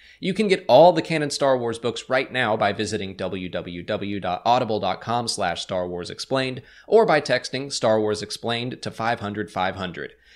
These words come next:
If you sign up for a free thirty-day trial today, you'll get a credit for one free audiobook of any price and credits for two Audible originals.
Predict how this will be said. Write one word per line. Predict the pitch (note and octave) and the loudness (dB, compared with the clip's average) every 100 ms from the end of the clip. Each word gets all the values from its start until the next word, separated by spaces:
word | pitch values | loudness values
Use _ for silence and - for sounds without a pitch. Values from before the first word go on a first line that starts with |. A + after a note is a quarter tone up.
| - | -4
If | F3+ D3 | -2 0
you | C#3+ | -2
sign | C#3 C3 | 0 -2
up | A#2 | -2
for | - A2 | -2 -2
a | G#2 | -2
free | B2+ A2+ | -2 -4
thirty-day | A2+ G#2+ G2 F#2+ | -2 -4 -2 -4
trial | - G2 F#2+ | -4 -4 -2
today, | G#2 F#2+ G#2+ C#3 | -4 -4 -2 -2
you'll | F3 | -2
get | A2+ G#2+ | -4 -4
a | G2+ | -4
credit | G#2+ G2 - | -4 -4 -4
for | G2 | -6
one | F#2 A2+ A2 | -2 -2 -2
free | G2+ G#2+ G2+ | -4 -4 0
audiobook | G2+ G#2+ G#2 G2+ G2+ | 0 2 0 -2 -4
of | G2+ - | -6 -4
any | C#3+ F3+ | -2 -2
price | D3 G2+ G2 G2 - | -4 -2 -2 -2 -4
and | C3+ F3+ E3+ | -4 -4 -4
credits | A#2 G#2 G#2+ - | -2 -2 -4 -8
for | G#2 | -8
two | F#2+ - D3+ D#3+ | -6 0 2 4
Audible | A2 A#2 A2 A2 | 4 0 0 -2
originals. | F#2 G2 F2+ E2 A#1 - | -2 -4 -6 -10 -12 -14